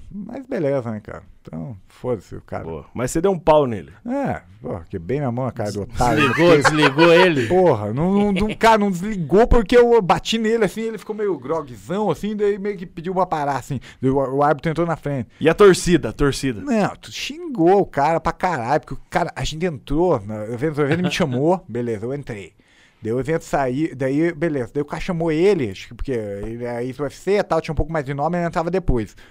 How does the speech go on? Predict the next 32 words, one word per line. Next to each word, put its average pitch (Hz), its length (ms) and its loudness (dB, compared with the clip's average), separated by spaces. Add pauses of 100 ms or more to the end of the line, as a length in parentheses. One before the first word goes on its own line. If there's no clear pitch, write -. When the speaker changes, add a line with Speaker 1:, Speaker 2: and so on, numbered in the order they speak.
(600)
Speaker 1:
Cara, 117 180 -4
ele 117 120 -2
demorou 117 340 -2
uns 127 80 -10
dez 127 320 -2
minutos 127 400 -4
numa 123 140 -4
música, 123 340 -6
tipo, - 220 -12
de 117 100 -8
um, 101 600 -8
um 107 40 -6
axézão, 104 640 -6
assim, 127 260 -10
cara. 90 220 -14 (320)
E 131 80 -6
ele 117 200 -6
dançava, 90 680 -12
e 120 100 -12
ele 113 120 -12
fazia 104 260 -14
não 92 60 -12
sei 92 160 -18
o 78 60 -20 (120)
quê, 98 300 -10
e 120 60 -8
ele 135 100 -10
fazia 120 240 -8
não 117 80 -10
sei 113 140 -10
o - 20 -18
quê. 123 180 -10